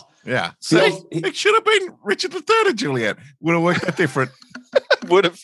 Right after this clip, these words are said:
Speaker 3: Yeah, yeah. He just would have killed everyone.
Speaker 1: Yep.
Speaker 2: Mm-hmm.
Speaker 3: Which probably, which ends pretty similar, actually. Maybe that, maybe that wasn't a great one.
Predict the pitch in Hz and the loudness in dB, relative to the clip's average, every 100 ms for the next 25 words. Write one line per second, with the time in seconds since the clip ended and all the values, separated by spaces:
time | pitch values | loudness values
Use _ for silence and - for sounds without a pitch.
0 | _ 139 156 160 160 139 _ _ _ _ | _ 2 4 4 2 -2 _ _ _ _
1 | _ _ - 156 156 156 151 - 156 139 | _ _ -12 -10 -6 -4 -4 -2 0 0
2 | 127 123 110 - _ - 135 131 - _ | 0 -2 -4 -8 _ 0 0 0 -6 _
3 | _ _ _ _ _ _ 156 160 131 123 | _ _ _ _ _ _ 0 0 0 2
4 | 220 147 - 180 170 196 180 - 151 165 | 2 0 -2 -2 2 2 0 -4 -6 -4
5 | 226 226 110 101 - - 190 _ _ _ | -2 0 -2 -2 -8 -8 -8 _ _ _
6 | 208 226 165 - 165 165 156 143 156 139 | -4 -2 -2 -6 -2 2 2 2 -2 -6
7 | - 107 104 | -2 -4 -2